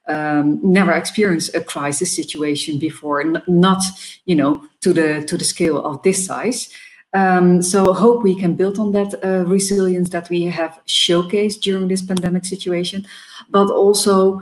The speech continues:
really moving forward to that integrated and holistic approach in order to, uh, to get to the ultimate goal, which is health and well-being of all, of course, because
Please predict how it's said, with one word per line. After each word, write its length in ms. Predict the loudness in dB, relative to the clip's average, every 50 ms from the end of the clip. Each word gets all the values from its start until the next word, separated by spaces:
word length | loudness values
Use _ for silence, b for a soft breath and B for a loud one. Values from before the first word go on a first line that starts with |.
| B B _
really 640 | 0 4 4 6 6 6 6 4 4 2 2 0 -4
moving 460 | -2 0 2 2 2 0 -2 -4 -4
forward 560 | -6 -6 -6 -6 -4 -2 -4 -4 -4 -6 -8 -4
to 160 | -2 0 0
that 180 | 0 -2 -2 -2
integrated 640 | -4 -4 -4 -4 -4 -2 -2 -2 -2 -4 -4 -4 -4
and 220 | -4 -4 -4 -2
holistic 460 | -2 -2 -2 -2 -4 -6 -8 -10 -10
approach 800 | -12 -8 -4 -4 -4 -2 -2 -4 -6 -6 -8 -12 -14 -16 -16 -8 _
in 160 | 0 2 2 2
order 360 | 2 0 0 0 0 -2 -4
to, 340 | -2 -2 -2 0 0 0 0
uh, 200 | -2 -2 -4 -6 -6
to 160 | -4 -4 -4
get 260 | -2 -2 -2 -2 -2 -2
to 100 | -2 0
the 200 | 2 2 2 0
ultimate 400 | -2 -4 -6 -6 -6 -6 -6 -8
goal, 180 | -10 -10 -6
which 240 | -6 -6 -4 -4 -4
is 120 | -4 -4
health 260 | -4 -4 -6 -4 -2 -2
and 120 | -2 -2
well-being 460 | -2 -4 -6 -2 -2 0 0 0 -2
of 220 | -4 -6 -10 -6 _
all, 240 | 0 2 2 2 0
of 220 | -4 -6 -8 -12 _
course, 160 | -14 -14 -6
because 500 | -6 -6 -2 0 0 0 0 -2 B